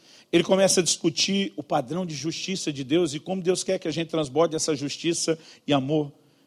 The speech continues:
Ele entra no início do capítulo onze, no versículo um, dizendo, "Amarás, pois, o Senhor teu Deus, e todos os dias guardarás os seus estatutos." Em outras palavras, tudo isso é o amor de Deus,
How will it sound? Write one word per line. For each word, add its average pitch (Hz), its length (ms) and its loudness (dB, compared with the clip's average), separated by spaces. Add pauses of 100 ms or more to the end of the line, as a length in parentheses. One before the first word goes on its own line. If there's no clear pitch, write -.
(220)
Ele 135 180 4
entra 180 420 2
no 170 100 -4
início 147 400 0
do - 80 -6
capítulo 147 460 -4
onze, 113 320 2
no 113 80 -4
versículo 127 500 -2
um, 120 40 0
dizendo, 117 260 -4
"Amarás, 123 500 0
pois, 127 280 -2
o 120 40 -8
Senhor 120 300 -2
teu 127 180 -6
Deus, 110 300 -4
e 120 80 -4
todos 131 760 -10
os 175 120 -8
dias 110 500 -10 (420)
guardarás 120 540 -6
os 117 80 -6
seus 113 220 -4
estatutos." - 840 -10 (640)
Em 143 60 -2
outras 160 240 -2
palavras, 165 420 2
tudo 160 240 -2
isso 170 180 -2
é 160 40 0
o 156 40 0
amor 165 280 0
de 190 140 -10
Deus, 139 580 -6